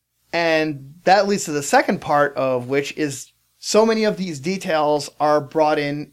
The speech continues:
in what you, uh, hinted at, a contemplative way, where you're not really following a conventional plot of this happens and then this happens and this happens. It's a collection of incidents, but you pick up so many interesting facets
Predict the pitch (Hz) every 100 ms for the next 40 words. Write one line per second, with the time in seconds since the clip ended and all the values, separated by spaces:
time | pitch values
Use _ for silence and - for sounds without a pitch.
0 | - 147 147 143 143 _ _ _ 143 151
1 | 160 185 170 160 - 151 190 226 151 156
2 | - _ 175 175 240 269 240 170 147 120
3 | - - - _ _ _ _ 139 156 151
4 | 147 143 _ _ _ _ 180 175 175 196
5 | 233 240 - - 175 233 214 202 196 190
6 | 190 175 180 160 165 165 156 156 165 156
7 | 143 127 156 165 170 147 151 147 139 139
8 | 139 139 147 127 135 160 247 302 147 -
9 | 139 170 214 - _ _ _ - - 220
10 | 220 - 208 190 233 277 165 90 - -
11 | - _ _ _ 170 165 - _ _ _
12 | _ 151 208 185 247 247 220 - 226 214
13 | 202 185 208 202 - 190 165 208 208 208
14 | 185 -